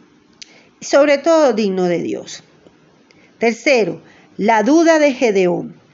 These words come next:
que provenía de sentimientos de insu-, de insuficiencia, de falta de habilidad. Sin embargo, Dios le da a uno batallas, pero también nos da las armas para salir adelante.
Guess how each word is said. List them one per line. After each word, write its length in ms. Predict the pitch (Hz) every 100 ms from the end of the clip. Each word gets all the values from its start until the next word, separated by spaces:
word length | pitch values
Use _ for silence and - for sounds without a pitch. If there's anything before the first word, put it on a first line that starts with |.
| _ _ _ _ _ _ -
que 100 | -
provenía 520 | 330 330 330 403 480 403
de 100 | 294
sentimientos 800 | 302 262 254 247 285 302 294 247
de 100 | 247
insu-, 440 | 233 220 226 214
de 160 | 226 226
insuficiencia, 1120 | 220 214 196 185 - 233 214 190 170 - 165 _ -
de 80 | 185
falta 440 | 247 240 247 254
de 100 | 240
habilidad. 600 | 214 202 185 185 196 160 - - - -
Sin 220 | - 170 175
embargo, 580 | 180 214 247 277 311 311 - _ 160
Dios 520 | 214 262 285 320 - -
le 300 | 196 202 190
da 460 | 175 196 254 269 - -
a 180 | 170
uno 400 | 208 320 311 269
batallas, 640 | 208 185 - 233 208 170 165 -
pero 220 | 190 175
también 580 | 170 165 175 240 302 277
nos 200 | 180 165
da 180 | 220
las 260 | 226 190 -
armas 440 | 226 269 311 311 302
para 220 | - 214
salir 380 | 202 202 262 233
adelante. 640 | 208 190 196 170 - 175